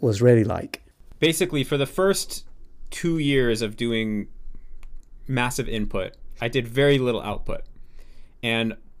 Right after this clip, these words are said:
Speaker 2: when I was about at the two-year mark, I had a spontaneous opportunity to use Japanese. I, I got offered to be this, do this kind of tour guide job where I'd guide Japanese people who were visiting America around my city. And so that was the first time I'd spoken Japanese in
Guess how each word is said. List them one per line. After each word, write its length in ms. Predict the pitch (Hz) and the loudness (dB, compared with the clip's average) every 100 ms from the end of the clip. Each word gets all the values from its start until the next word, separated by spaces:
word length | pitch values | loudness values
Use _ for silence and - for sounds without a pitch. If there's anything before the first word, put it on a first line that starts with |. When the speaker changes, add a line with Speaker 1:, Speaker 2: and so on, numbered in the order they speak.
| - 135 | -4 0
Speaker 2:
when 80 | |
I 80 | 143 | 2
was 100 | 143 | 2
about 240 | 135 160 165 | 4 2 2
at 140 | 151 | -4
the 60 | 139 | -6
two-year 420 | - 139 123 123 | -2 2 2 2
mark, 240 | 104 98 | 0 -2
I 80 | 113 | -4
had 200 | 113 131 | 0 0
a 60 | 117 | 0
spontaneous 680 | - 127 120 143 131 123 - | -2 -2 -2 -2 -2 -2 -4
opportunity 540 | 120 120 123 117 117 | -2 -2 0 0 0
to 60 | 104 | 0
use 240 | 107 110 | -2 -4
Japanese. 720 | 110 104 104 107 131 139 - - - - | -6 -4 -2 -2 -2 -4 -10 -12 -12 -4
I, 200 | - - - | -4 -4 -8
I 60 | |
got 220 | 104 110 - | -6 -6 -2
offered 320 | 107 - 110 | -4 -2 -4
to 200 | 110 101 | -4 -4
be 140 | 101 107 | -4 -6
this, 280 | 104 - - - | -6 -8 -14 -8
do 100 | 117 | -6
this 160 | 107 | -4
kind 140 | - 104 | -6 -8
of 60 | |
tour 200 | - 120 107 | -4 -2 0
guide 220 | 110 110 | 0 -2
job 280 | 113 117 107 | -2 -2 -2
where 100 | 92 | -4
I'd 120 | 98 | -4
guide 220 | 101 104 | -4 -4
Japanese 400 | 95 - 104 98 | -6 -6 -8 -6
people 400 | 101 - 104 101 - - - | -8 -6 -6 -6 -12 -20 -16
who 100 | - | -8
were 100 | 107 | -6
visiting 520 | 104 117 117 113 110 - | -4 -2 -2 -2 -4 -4
America 540 | 104 104 110 120 131 - | -2 -2 -2 -2 -4 -6
around 260 | 110 101 104 | -6 -4 -4
my 80 | 98 | -4
city. 380 | - 117 160 - - - - - - | -2 -2 -4 -10 -20 -20 -20 -20 -6
And 220 | 117 117 110 | 0 0 2
so 140 | 120 | 4
that 140 | 127 | 6
was 120 | 170 156 | 6 4
the 60 | |
first 280 | - 160 151 | 2 2 4
time 140 | 143 | 2
I'd 100 | 123 | 2
spoken 300 | - 127 120 | 0 0 0
Japanese 720 | 120 110 113 117 113 101 - - | 0 -2 0 0 0 -2 -6 -6
in 340 | 107 101 98 | -2 -2 -4